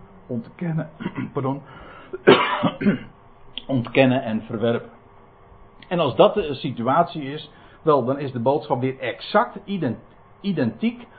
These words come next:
aan met wat we lezen in Exodus of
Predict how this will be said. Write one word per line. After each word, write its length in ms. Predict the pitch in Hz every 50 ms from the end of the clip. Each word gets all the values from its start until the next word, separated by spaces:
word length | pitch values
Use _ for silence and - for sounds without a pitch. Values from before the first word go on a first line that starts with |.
| - - -
aan 340 | 156 151 147 147 147 143 - - - - - - - -
met 400 | - 139 139 131 131 - - - -
wat 320 | 120 117 123 113 - -
we 360 | 107 107 113 110 110 107 104 104
lezen 420 | 117 135 139 135 123 101 113 123
in 180 | 113 113 120 131
Exodus 920 | 143 135 - - 180 175 180 175 170 165 160 165 160 - - - - - - - - - - - - - -
of 340 | - 117 107 101 - - -